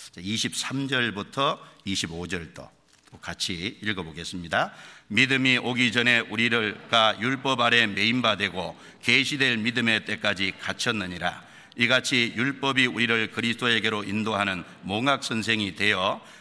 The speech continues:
우리로 하여금 믿음으로 말미암아 의롭다함을 얻게 하려 함이니라. 믿음이 온 후로는 우리가 몽학 선생 아래 있지 아니하도다."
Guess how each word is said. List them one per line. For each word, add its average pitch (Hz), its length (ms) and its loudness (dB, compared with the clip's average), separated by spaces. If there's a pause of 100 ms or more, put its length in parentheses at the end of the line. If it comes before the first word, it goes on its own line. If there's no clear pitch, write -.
(100)
우리로 117 400 2
하여금 107 440 0
믿음으로 123 500 0
말미암아 98 960 -2
의롭다함을 120 920 2
얻게 107 340 0
하려 101 280 2
함이니라. 87 600 -4 (280)
믿음이 131 640 2
온 127 240 0
후로는 139 600 -2 (260)
우리가 117 400 4
몽학 127 480 0
선생 131 480 0
아래 107 320 2 (120)
있지 180 600 0 (140)
아니하도다." 101 920 -2